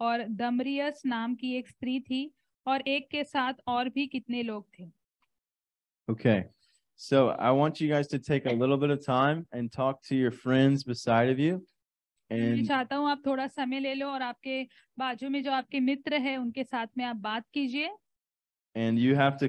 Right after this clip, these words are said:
Speaker 2: come up with the four responses to the gospel from this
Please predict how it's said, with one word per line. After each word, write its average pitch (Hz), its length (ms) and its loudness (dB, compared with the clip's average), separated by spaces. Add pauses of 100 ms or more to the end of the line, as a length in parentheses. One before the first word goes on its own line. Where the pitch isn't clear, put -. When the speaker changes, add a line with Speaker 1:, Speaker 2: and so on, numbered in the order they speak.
(100)
Speaker 2:
come 135 140 4
up 135 120 4 (100)
with 123 120 2 (120)
the 113 260 0 (400)
four 131 340 8
responses 117 880 0 (320)
to 120 60 0
the 104 120 2
gospel 104 480 2
from 101 280 -2
this 95 160 -6